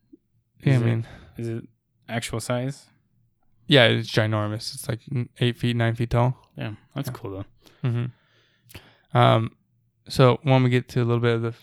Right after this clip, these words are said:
Speaker 1: the footprints, I really only looked up in the one footprint.
Speaker 2: Which one? The cripple foot?
Speaker 1: Cripple foot.
Speaker 2: Yeah, yeah, yeah.
Speaker 1: And that one actually, from the documentary I, I watched, was that brought the most light to it
Speaker 2: Mm-hmm.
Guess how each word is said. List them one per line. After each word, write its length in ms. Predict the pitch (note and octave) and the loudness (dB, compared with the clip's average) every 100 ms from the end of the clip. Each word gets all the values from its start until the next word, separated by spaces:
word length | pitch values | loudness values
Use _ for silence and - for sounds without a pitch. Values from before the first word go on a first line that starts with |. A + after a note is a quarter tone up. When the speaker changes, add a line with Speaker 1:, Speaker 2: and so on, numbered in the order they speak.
| _ - | _ -12
Speaker 1:
the 80 | A#2+ | -8
footprints, 400 | B2+ A#2+ B2+ B2 | -6 -4 -4 0
I 80 | C3 | 0
really 280 | C#3 E3 D3 | 2 2 2
only 160 | A#2+ | 2
looked 240 | A2+ A#2 A#2+ | 2 0 -2
up 80 | A#2 | -4
in 220 | A2 B2 - | -6 -10 -20
the 60 | - - _ | -20 -20 _
one 280 | B2 A2+ A2 | 0 0 0
footprint. 400 | A2 A2+ - C3 _ _ | -4 -6 -6 -12 _ _
Speaker 2:
Which 280 | - B2+ - | -10 -10 -8
one? 100 | A2+ | -10
The 100 | G#2+ | -10
cripple 300 | - A#2 B2 | -6 -4 -4
foot? 200 | - A2+ | -4 -2
Speaker 1:
Cripple 280 | C3+ A#2+ A#2+ | -2 -2 -6
foot. 200 | - - - A#2+ | -8 -12 -12 -14
Speaker 2:
Yeah, 60 | |
yeah, 280 | A2+ G#2+ G#2+ | -12 -12 -14
yeah. 60 | A2+ _ - | -18 _ 2
Speaker 1:
And 100 | C3+ | 4
that 100 | D#3 | 6
one 140 | D#3+ | 6
actually, 520 | D3 C#3+ C3+ C3 B2 _ _ _ _ _ _ | 4 2 -2 -2 -2 _ _ _ _ _ _
from 320 | - B2+ A#2+ A#2 | -4 0 0 0
the 60 | |
documentary 680 | A#2 B2+ B2 B2 A#2+ A#2+ A2+ | 0 0 0 2 4 4 2
I, 120 | A2 - A#2 | 0 -2 -2
I 40 | |
watched, 400 | A2 G#2+ G#2+ - | 0 -2 -6 -4
was 280 | A2+ G#2+ A#2 | -4 -4 -4
that 220 | A#2+ A#2+ | -2 2
brought 260 | A#2+ B2+ - | 2 0 -2
the 60 | A#2 | 0
most 280 | A2+ - | 0 0
light 260 | A2+ A2+ - | -2 -2 0
to 140 | C3 C#3+ | 2 2
it 120 | - - | 0 -6
Speaker 2:
Mm-hmm. 260 | B2 A2 | -6 -6